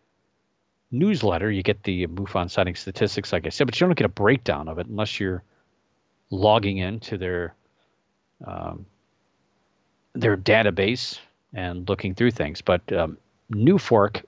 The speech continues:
makes it readily available. So, of course, people go through and they'll, uh, download this and disseminate it.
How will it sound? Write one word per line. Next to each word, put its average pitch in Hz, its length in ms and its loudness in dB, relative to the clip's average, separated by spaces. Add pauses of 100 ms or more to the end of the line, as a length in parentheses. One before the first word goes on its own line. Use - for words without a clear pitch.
makes 95 260 -2
it 101 60 0
readily 92 340 2
available. 82 420 2
So, - 140 -2
of 92 60 -6
course, - 380 0
people 131 320 0
go 101 180 -2
through 120 400 -4 (800)
and 92 320 -4
they'll, 95 480 2 (1000)
uh, 87 120 -4
download 113 460 4
this 107 220 0
and 92 120 -4
disseminate 107 580 0
it. 101 160 0